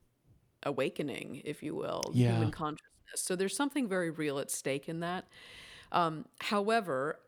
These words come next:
Speaker 1: uh, the professionalization of pastoral ministry is, is going to fundamentally evolve, and I think technology is gonna play a really, uh, big, big role in how that gets reshaped. Um, I think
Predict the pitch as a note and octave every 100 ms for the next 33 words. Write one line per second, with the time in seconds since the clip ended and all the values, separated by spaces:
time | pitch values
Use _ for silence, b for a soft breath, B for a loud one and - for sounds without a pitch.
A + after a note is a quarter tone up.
0 | - D#3 C#3 F3+ F#3+ G3 - G#3+ - G3+
1 | F3+ D#3+ F3 F3+ - E3 D#3 D3+ C#3+ C#3+
2 | - - D#3 - E3+ C#3+ - F#3 F#3 -
3 | D3+ C3+ C3 - b b b b F#3 F3+
4 | F3 - - - - - F3+ F3+ G3 A3
5 | F#3+ D#3+ - - - - G#3+ A3+ G#3 G3
6 | G3+ E3+ D#3 E3 D#3+ D3+ F#3+ C3 F#2 -
7 | - F3 E3+ - F#3 G3 D3+ E3 E3+ E3
8 | E3 F3 D#3 - E3 D#3+ E3 F3+ F3 E3+
9 | D3+ C3+ - - _ E3+ E3 A#1+ - F3+
10 | - G3 F#3+ E3+ - E3+ D#3 D#3 D3+ C#3
11 | C3 - D3+ E3 D#3+ D3 C#3 B2+ - _
12 | _ _ _ F3+ D#3 - E3 D3+ - D3
13 | C3 - - B B B - D3+ C#3+ C#3+
14 | - E3+ E3+ -